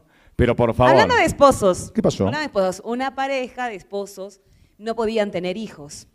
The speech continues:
Speaker 1: Ay,
Speaker 2: Apesadumbrados,
Speaker 1: caramba, qué
Speaker 2: se
Speaker 1: pena.
Speaker 2: recurrieron a una serie de lugares de fertilización donde podían ir, recurrieron a los mejores doctores.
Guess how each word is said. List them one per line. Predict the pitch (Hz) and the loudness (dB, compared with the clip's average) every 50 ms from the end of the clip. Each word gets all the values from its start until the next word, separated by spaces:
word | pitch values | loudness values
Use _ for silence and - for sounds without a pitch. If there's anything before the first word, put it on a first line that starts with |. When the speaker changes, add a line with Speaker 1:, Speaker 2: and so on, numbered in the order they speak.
| _ _ _ | _ _ _
Speaker 1:
Ay, | - 123 113 | -2 -2 -2
Speaker 2:
Apesadumbrados, | 95 - 87 82 80 78 78 - | -2 -2 -4 -4 -4 -6 -4 -4
Speaker 1:
caramba, | 214 233 240 226 | -2 -2 -2 -2
qué | 135 | -4
Speaker 2:
se | - - | -4 -4
Speaker 1:
pena. | - - | -4 -4
Speaker 2:
recurrieron | 196 185 185 180 226 226 220 208 | -2 -4 -4 -2 -2 -2 -2 -2
a | 214 | -2
una | 214 208 180 185 | -4 -4 -6 -8
serie | - - - 277 285 294 294 285 294 285 277 285 - _ _ _ _ _ | -8 -6 -2 -2 -2 0 -2 -4 -6 -8 -8 -10 -14 _ _ _ _ _
de | 180 196 190 | -12 -8 -6
lugares | 190 190 202 220 220 220 220 214 - 165 | -4 -2 -2 -2 -2 -2 -4 -6 -6 -8
de | 180 175 | -10 -10
fertilización | 180 - 165 165 - 165 165 160 - 175 165 - - 240 240 233 233 233 | -8 -8 -10 -10 -12 -14 -16 -16 -16 -16 -16 -12 -10 -6 -4 -2 -2 -4
donde | 220 196 175 160 156 | -4 -8 -10 -8 -8
podían | 175 170 180 185 185 202 | -6 -4 -4 -4 -4 -4
ir, | 214 214 | -4 -6
recurrieron | 196 190 - 180 175 208 214 208 | -6 -8 -12 -8 -6 -4 -4 -4
a | |
los | 196 190 180 | -4 -6 -8
mejores | 180 170 - 214 220 220 208 208 | -10 -8 -6 -6 -4 -4 -4 -4
doctores. | 196 165 160 - 180 165 156 151 147 - | -4 -6 -4 -4 -4 -4 -4 -6 -8 -14